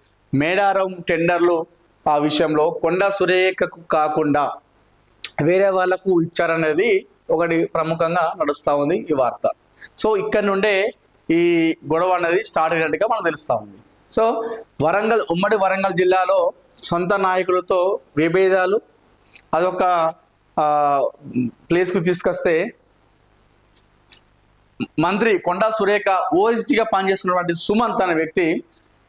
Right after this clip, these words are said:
సూర్యాపేటలో ఒక సిమెంట్ ఫ్యాక్టరీలో వెళ్ళి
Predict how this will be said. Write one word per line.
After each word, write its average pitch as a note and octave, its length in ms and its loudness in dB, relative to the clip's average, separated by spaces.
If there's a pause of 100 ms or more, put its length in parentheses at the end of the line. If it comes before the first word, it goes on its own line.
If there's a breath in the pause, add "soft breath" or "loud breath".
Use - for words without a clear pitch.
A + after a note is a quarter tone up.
(100)
సూర్యాపేటలో A#3 960 0 (240)
ఒక F3+ 360 0 (300)
సిమెంట్ A#3 420 0
ఫ్యాక్టరీలో G#3 1040 0
వెళ్ళి G3+ 540 2